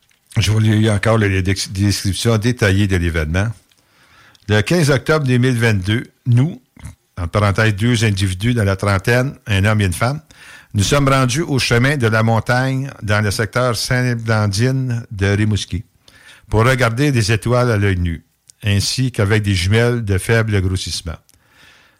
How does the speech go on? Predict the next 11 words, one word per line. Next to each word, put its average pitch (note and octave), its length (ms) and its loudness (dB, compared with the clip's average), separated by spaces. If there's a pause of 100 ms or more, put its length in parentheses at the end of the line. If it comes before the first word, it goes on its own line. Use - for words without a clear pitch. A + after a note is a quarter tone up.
(120)
Nous G#2 80 0
sommes C3 180 2
arrivés B2+ 320 2
sur C3+ 240 -2
place B2+ 460 -2
aux F#2+ 120 -4
alentours A2 540 0
de G#2 120 0
dix-neuf A2 380 -2
heures F#2+ 160 0
trente. E2 300 -6